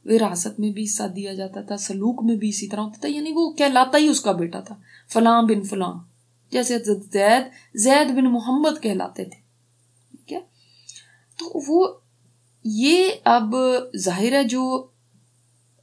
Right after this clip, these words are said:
असका बेटा है, उसकी बीवी के साथ तो शादी नहीं कर सकता, ससुर अपनी बहू के साथ शादी नहीं कर सकता। अबदी तौर पे वो महरम है,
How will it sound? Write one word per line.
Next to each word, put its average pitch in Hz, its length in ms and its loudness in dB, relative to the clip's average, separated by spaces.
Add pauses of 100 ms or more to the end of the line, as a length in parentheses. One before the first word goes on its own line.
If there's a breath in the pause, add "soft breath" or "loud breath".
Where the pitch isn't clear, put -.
असका 214 360 2
बेटा 214 320 4
है, 202 280 -8
उसकी 269 340 0
बीवी 220 320 0
के 247 160 -6
साथ 220 360 -8
तो 262 80 -8
शादी 214 380 -4
नहीं 254 200 -2
कर 339 160 -2
सकता, 262 320 -8 (380 soft breath)
ससुर 302 380 2
अपनी 269 280 0
बहू 214 280 4
के 277 140 0
साथ 240 180 -2
शादी 226 360 -4
नहीं 415 120 -4
कर - 160 -6
सकता। - 440 -12 (500 soft breath)
अबदी 311 560 8
तौर 247 220 4
पे 226 140 -4
वो 220 120 0
महरम 175 440 -6
है, 185 140 -16